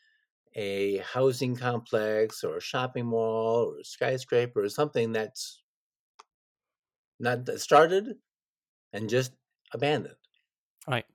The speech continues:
Speaker 1: And that's an example of, an actual example of what malinvestment is, that they, the interest rates were too low,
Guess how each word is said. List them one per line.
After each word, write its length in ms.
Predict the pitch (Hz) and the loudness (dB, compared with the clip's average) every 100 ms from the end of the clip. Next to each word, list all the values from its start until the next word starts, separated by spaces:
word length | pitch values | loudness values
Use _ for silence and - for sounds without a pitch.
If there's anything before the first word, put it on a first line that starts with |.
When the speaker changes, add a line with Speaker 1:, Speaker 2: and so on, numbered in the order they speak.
| _ _ - | _ _ -12
Speaker 1:
And 160 | 98 | -4
that's 260 | 101 113 - | 0 0 2
an 120 | 113 | 0
example 840 | 104 98 135 165 - 82 98 127 | 0 0 2 0 0 -2 -2 -4
of, 160 | 95 90 | -6 -8
an 160 | - 104 | -8 -2
actual 420 | 104 151 - 98 | 2 2 2 -4
example 360 | 92 107 117 95 | -2 -2 0 0
of 140 | 95 | 2
what 260 | 104 110 104 | 2 2 0
malinvestment 760 | 104 107 110 110 113 110 120 104 80 | -4 0 -2 0 -2 -2 -4 -4 -4
is, 100 | - | -8
that 200 | 92 - | -12 -8
they, 260 | 95 95 95 - - | -6 -4 -6 -10 -14
the 260 | 92 95 101 | -12 -8 -4
interest 360 | 131 131 165 - | -4 -2 -2 2
rates 340 | 123 139 - | 2 2 -2
were 140 | 107 | -2
too 240 | 104 117 139 | -2 -2 0
low, 460 | 143 85 95 131 | 0 -2 -6 -8